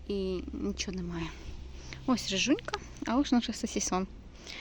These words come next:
Сосіська тіре Саллі. Вона взагалі котиків не трогає, і котики її особо не бояться. Да? Вона дуже хороша ляпочка.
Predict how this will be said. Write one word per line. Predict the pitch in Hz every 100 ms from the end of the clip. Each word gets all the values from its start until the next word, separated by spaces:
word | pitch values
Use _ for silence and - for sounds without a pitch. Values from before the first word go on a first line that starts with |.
| - - -
Сосіська | 226 320 - -
тіре | - 208 226
Саллі. | - - 180 185 - - - - - - - -
Вона | 269 240
взагалі | 190 202 202
котиків | 190 196 - 185
не | 208
трогає, | - 359 339 285
і | 233
котики | 247 214 - 190
її | 185
особо | 185 190 180
не | 190 214
бояться. | 294 403 - -
Да? | 262
Вона | 262 214 208 202
дуже | 269 370 370
хороша | - - 185 175 247
ляпочка. | 226 - - -